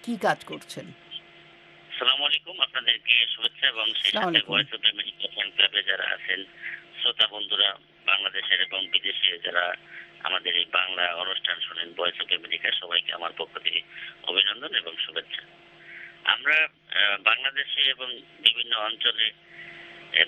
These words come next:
Speaker 2: ফ্যান ক্লাব করি, আমরা যদি ভয়েস অফ আমেরিকার সাথে সংযুক্ত আছি, আমরা নিয়মিত আপনাদের অনুষ্ঠান শুনি, সেই সাথে আমরা সমাজের উন্নয়নমূলক কাজ করি। যেরকম,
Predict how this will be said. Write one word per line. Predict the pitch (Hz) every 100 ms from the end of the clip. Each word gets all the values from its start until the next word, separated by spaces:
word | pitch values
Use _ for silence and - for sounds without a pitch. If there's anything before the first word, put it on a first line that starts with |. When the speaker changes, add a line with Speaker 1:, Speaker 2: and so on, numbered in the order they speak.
| -
Speaker 2:
ফ্যান | 107 107
ক্লাব | 113 113 -
করি, | 110 107 104 -
আমরা | 90 101 104
যদি | 101
ভয়েস | 101 104 104
অফ | 104
আমেরিকার | 98 101 101 101
সাথে | 98 101
সংযুক্ত | - 95 95 95 - 101
আছি, | 92 - 92
আমরা | 92 90 92
নিয়মিত | 92 95 92 92 - 92 87 - - - - -
আপনাদের | 87 98 95
অনুষ্ঠান | 95 101 - 98
শুনি, | - 98
সেই | 98 - 120
সাথে | 120 - 107
আমরা | 104 101 101 - - - - -
সমাজের | 107 104 104
উন্নয়নমূলক | 104 107 104 104 98 -
কাজ | 98 98 -
করি। | 95 98 95
যেরকম, | 95 92 98 95